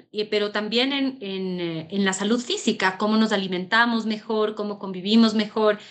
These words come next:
etcétera. Y, eh, eh, allí tienes una serie de hitos y actividades planificadas. Tenemos una,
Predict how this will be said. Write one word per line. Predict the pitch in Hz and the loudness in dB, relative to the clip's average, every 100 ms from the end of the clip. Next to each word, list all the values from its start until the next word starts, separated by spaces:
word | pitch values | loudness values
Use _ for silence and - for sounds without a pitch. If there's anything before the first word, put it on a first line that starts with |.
| - | -8
etcétera. | 196 190 190 175 139 127 - - - - - 254 | -8 0 0 0 -4 -8 -12 -16 -16 -18 -2 6
Y, | 247 247 - | 8 8 8
eh, | 233 - | 4 4
eh, | 226 - | 0 4
allí | 208 233 302 | 4 6 6
tienes | 262 247 240 | 6 6 6
una | 240 247 | 4 2
serie | 247 240 254 254 | 4 4 4 4
de | 220 208 | 2 0
hitos | 240 262 269 240 | -4 0 0 0
y | |
actividades | 208 - 208 196 208 220 240 | -2 -4 -6 0 2 2 0
planificadas. | - 196 190 180 - 135 - - - | -6 -8 -8 -12 -2 -2 -2 -14 2
Tenemos | 220 240 269 277 | 6 6 6 2
una, | 240 233 240 233 214 190 180 | 2 4 4 2 2 0 -6